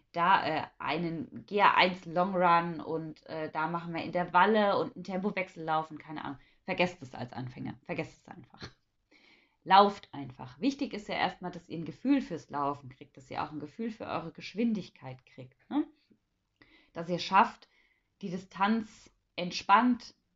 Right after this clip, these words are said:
auch irgendwann durchlaufen zu können. Also, und wenn das dann funktioniert und mal ganz entspannt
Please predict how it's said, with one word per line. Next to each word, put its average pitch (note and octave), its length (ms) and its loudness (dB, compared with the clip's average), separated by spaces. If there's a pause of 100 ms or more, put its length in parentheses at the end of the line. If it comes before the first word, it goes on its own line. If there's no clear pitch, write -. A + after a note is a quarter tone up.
(120)
auch F3 240 -2
irgendwann F3 520 -4
durchlaufen D3+ 760 -2
zu - 140 -20
können. C#3+ 600 -8 (200)
Also, C#3 440 -8 (380)
und D3 160 -12
wenn D#3 200 -6
das D4+ 280 2
dann A#3 200 -4
funktioniert F#3+ 800 -6 (760)
und E3+ 120 -10
mal E3+ 140 -6
ganz C4+ 300 2
entspannt G#3+ 880 -2